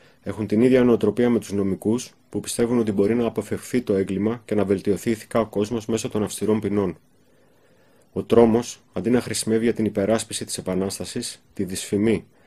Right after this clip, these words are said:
την κάνει μισηθή στις μάζες και μετά από μια περίοδο άγριων συγκρούσεων, καταλήγει αναγκαστικά σε αυτό που σήμερα θα αποκαλούσαμε εξομάλυνση,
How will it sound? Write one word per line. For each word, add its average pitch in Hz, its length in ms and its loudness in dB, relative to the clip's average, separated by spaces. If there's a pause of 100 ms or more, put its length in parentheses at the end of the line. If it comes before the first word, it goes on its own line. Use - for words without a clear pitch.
(360)
την - 120 -10
κάνει 113 200 4
μισηθή 104 340 0
στις 98 200 -6
μάζες 98 520 -2 (100)
και 92 100 -8
μετά 98 200 0
από 110 100 0
μια 113 160 0
περίοδο 107 440 2
άγριων 110 280 2
συγκρούσεων, 95 640 -4 (200)
καταλήγει 104 480 0
αναγκαστικά 110 500 -2
σε - 140 -6
αυτό 110 180 -6
που - 80 -8
σήμερα 113 320 -4
θα 113 120 -8
αποκαλούσαμε 104 680 -4
εξομάλυνση, 104 760 0